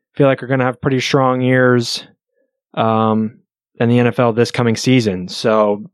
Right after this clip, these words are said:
to start things off, um, we'll start the show today with the Antonio Brown, uh, helmet issue. Um, and as we all know, the N F L has,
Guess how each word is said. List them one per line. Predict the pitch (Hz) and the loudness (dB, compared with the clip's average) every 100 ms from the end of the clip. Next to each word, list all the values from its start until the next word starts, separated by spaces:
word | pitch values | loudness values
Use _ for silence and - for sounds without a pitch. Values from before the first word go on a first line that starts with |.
| _ _ _ _ _ _ | _ _ _ _ _ _
to | - | -10
start | 131 165 170 | -2 0 0
things | 160 131 | 0 2
off, | 123 147 110 - _ _ _ _ _ _ _ _ 117 | 2 4 2 -4 _ _ _ _ _ _ _ _ -4
um, | 113 110 104 104 - _ - | -2 0 0 -2 -6 _ -6
we'll | 123 | -4
start | - 139 135 | 0 0 0
the | |
show | 117 - 131 | -2 2 2
today | 131 123 120 123 135 147 | 2 0 0 0 0 -2
with | 120 117 120 117 - _ _ _ - | -2 2 2 2 -12 _ _ _ -4
the | 123 | 0
Antonio | 117 - 127 127 120 | 0 0 0 2 0
Brown, | 110 117 120 120 120 120 120 _ _ _ _ _ - | 2 0 2 0 0 0 -4 _ _ _ _ _ -10
uh, | 101 107 | -6 -4
helmet | - 160 156 - | 0 0 0 -4
issue. | 117 - 113 123 139 _ _ - _ _ - | -4 0 2 2 -2 _ _ -20 _ _ -10
Um, | 113 117 | -4 0
and | 120 | 0
as | 139 | 2
we | 151 | 2
all | 151 | 2
know, | 151 143 147 | 2 0 2
the | 135 | 2
N | 135 | 0
F | 135 | 0
L | 139 | 0
has, | 123 127 120 110 - | 0 0 0 -2 -8